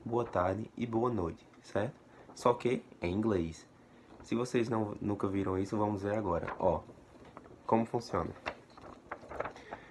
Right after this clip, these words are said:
Nossa aulinha se, funciona da seguinte maneira. Eu falo, vocês repetem. Eu falo novamente,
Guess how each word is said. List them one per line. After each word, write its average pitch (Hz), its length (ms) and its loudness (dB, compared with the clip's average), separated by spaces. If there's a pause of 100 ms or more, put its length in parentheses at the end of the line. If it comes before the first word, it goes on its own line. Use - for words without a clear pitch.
(100)
Nossa 101 220 6
aulinha 113 200 6
se, 113 180 -2 (100)
funciona 113 400 4
da 104 100 6
seguinte 107 320 2
maneira. 92 340 4 (220)
Eu 135 140 8
falo, 90 420 8 (880)
vocês 90 320 2
repetem. 95 560 6 (1040)
Eu - 140 0
falo 90 260 8
novamente, 92 640 4